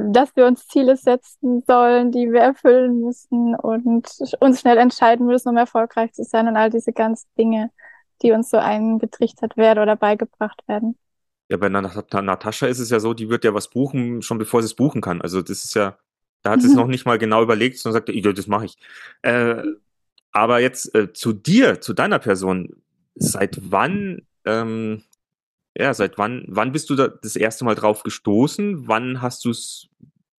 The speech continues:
Speaker 2: in dein Leben gelassen? Und, äh, wann hast du für dich entschieden, „Ja, das ist etwas, mit dem ich gern Menschen helfen würde oder mit dem ich gern, äh, hinausgehen würde, um, um,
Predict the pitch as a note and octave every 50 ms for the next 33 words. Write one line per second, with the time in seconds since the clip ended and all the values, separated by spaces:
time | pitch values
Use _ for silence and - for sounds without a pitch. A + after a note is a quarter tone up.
0 | _ - A2 A#2 G#2 G#2+ G#2 G2+ F2 F#2+ A2 C#3 E3+ F#3+ F3+ F3+ E3 E3 F3 E3+
1 | - E3+ E3+ E3 - - - - - - _ _ _ - A2 A#2 A2+ G#2+ G#2+ G#2
2 | G2+ F#2+ - - - F2+ G2+ A#2+ C3+ C#3+ C3 - - C3 C3 - C3 B2+ - C3+
3 | - B2 B2+ - - C#3 C3 C#3 C3+ C3+ _ _ _ _ _ _ _ _ _ _
4 | _ _ _ _ - F#2 F#2+ F2 - G2 - - A2+ - - - - G#2+ - -
5 | C3+ C3+ - - - A#2 - _ - A2 A2 A2 A2 G#2+ - - _ _ _ _
6 | _ _ - - - - - _ _ _ - _ _ E3 D#3+ D#3+ E3 - - C#3+
7 | B2+ B2+ B2+ A#2+ A2+ A2 C#3+ F#3+ G3 - - F3 D#3 C#3+ D3 E3 E3 E3 - D3+
8 | C3+ C3 C#3+ E3 E3+ D#3 D#3 D#3 C#3+ A2+ G#2+ G#2+ G#2 G#2+ G#2+ - - A#2 A#2+ B2
9 | - - B2 C3 - - - - A#2+ A#2 A#2 A#2 A#2 A#2 - - G#2 G#2+ G#2+ G2+
10 | G2+ A2 A2+ G2 F#2+ G2 C3 D3 - - - C3 C3+ C3+ B2 B2 C3+ C#3 C3+ C3
11 | C3+ C3+ C3 - - A#2 A#2+ A#2+ A#2+ A#2+ A#2 - - - G#2+ G#2+ G#2+ A2 A2 A2
12 | A2